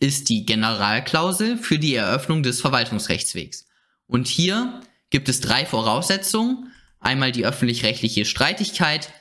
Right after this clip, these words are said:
nicht verfassungsrechtliche Art und es darf keine abdrängende Sonderzuweisung vorliegen. Das kann man auch perfekt in dem Paragraph vierzig eins eins ablesen.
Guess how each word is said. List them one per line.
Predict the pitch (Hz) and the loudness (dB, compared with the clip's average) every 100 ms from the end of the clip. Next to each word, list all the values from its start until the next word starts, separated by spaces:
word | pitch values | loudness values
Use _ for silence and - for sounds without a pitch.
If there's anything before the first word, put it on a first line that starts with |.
| _ | _
nicht | - 139 175 - | 0 0 0 0
verfassungsrechtliche | 131 127 - 123 120 110 - 117 - | 0 0 0 -2 0 -2 -2 -2 -2
Art | - 143 156 - - - _ - | 2 2 0 -6 -18 -20 _ 0
und | 156 170 | 2 2
es | 143 | 0
darf | 123 120 | 0 0
keine | - 113 113 - | 0 0 2 0
abdrängende | 113 110 110 113 113 | 0 0 2 2 2
Sonderzuweisung | 101 104 104 113 101 101 110 123 143 - _ | 0 0 0 0 0 0 0 0 -2 -10 _
vorliegen. | - 127 139 143 104 85 - - _ _ - | -2 2 2 0 -2 -2 -8 -14 _ _ -2
Das | 139 | 0
kann | - 156 | 2 2
man | 151 | 2
auch | 131 - | 0 0
perfekt | - 143 165 147 120 | 0 2 0 0 2
in | 123 | 2
dem | 120 117 - | 2 0 0
Paragraph | 120 110 113 - | 0 2 0 0
vierzig | 143 139 135 123 - | 0 2 0 0 -2
eins | 110 110 - | 0 0 0
eins | 101 104 110 - - _ _ | 0 2 0 -4 -12 _ _
ablesen. | 123 143 113 98 92 92 - | -4 0 0 2 0 -4 -6